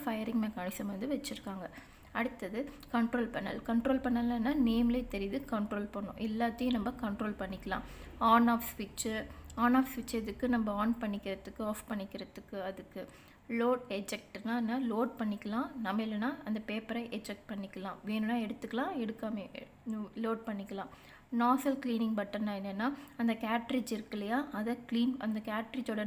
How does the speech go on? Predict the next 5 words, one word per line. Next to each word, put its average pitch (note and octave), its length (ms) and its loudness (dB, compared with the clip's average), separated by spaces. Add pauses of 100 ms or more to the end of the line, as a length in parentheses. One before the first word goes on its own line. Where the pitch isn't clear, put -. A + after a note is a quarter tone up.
நாசலை A3 500 2 (160)
clean A#3+ 260 4
பண்றதுக்கும் A3 720 -4 (360)
அதை A3+ 260 2
replace B3 520 2